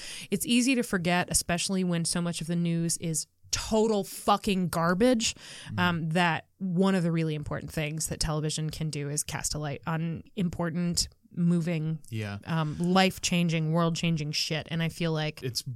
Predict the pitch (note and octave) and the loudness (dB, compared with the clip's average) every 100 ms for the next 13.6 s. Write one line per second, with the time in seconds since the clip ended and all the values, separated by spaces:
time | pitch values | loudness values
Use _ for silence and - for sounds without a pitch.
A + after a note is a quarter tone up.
0 | - - D#3+ A#2 A#2+ B2 A#2+ C3+ B2 B2 | -6 0 0 0 0 0 0 -2 0 0
1 | - C#3 - C3 - C#3+ C3 A#2+ - B2+ | 0 0 0 2 4 4 4 4 2 0
2 | B2 B2 A2+ A2+ A2 A2+ A2+ - C3 A2 | -2 0 0 0 0 0 0 0 0 0
3 | A2 A#2+ C3+ C#3 C3+ C3 A#2 C3 D3+ D#3+ | 0 -2 -2 -4 -4 -4 -2 0 0 2
4 | D3 C#3 B2+ B2+ B2+ A#2+ A2+ B2+ A#2+ A2+ | 2 2 0 0 0 0 -2 -2 -2 -2
5 | - A#2 A2+ A2+ A2 A2 G#2+ G#2+ G#2+ A2 | -2 -2 0 -4 -2 -4 -4 -6 -6 -2
6 | A2+ A2 A2 G#2+ G#2 G#2 G#2 G2+ G2+ G2+ | 0 0 0 -2 -4 -6 -6 -4 -6 -6
7 | G2+ - A2+ G#2 G#2 G#2 - - - - | -10 -12 -10 -6 -6 -8 -10 -20 -16 -4
8 | G#3+ A3+ - - D#3+ D#3 D3+ - C#3+ C3 | 0 0 0 0 0 2 0 -2 -2 0
9 | B2 A#2+ A#2 A#2+ - B2 A#2+ A#2+ A#2 - | 0 -2 -4 -6 -4 -4 -4 -4 -4 -2
10 | A#2+ A2+ A2 - G#3 F3+ F3+ E3+ F3+ G3 | 0 0 -2 -6 -8 0 2 4 4 6
11 | F3+ D3 D#3+ D#3 D#3 E3+ D3+ A2+ C3+ C3 | 6 8 8 6 4 4 4 4 2 0
12 | C#3+ B2+ A#2+ A2+ - A#2 A#2+ A2+ G#2+ A2 | 0 0 -2 -4 -6 -6 -4 -4 -4 -4
13 | G#2 - A#2 G2+ G#2+ - | 0 0 0 0 4 4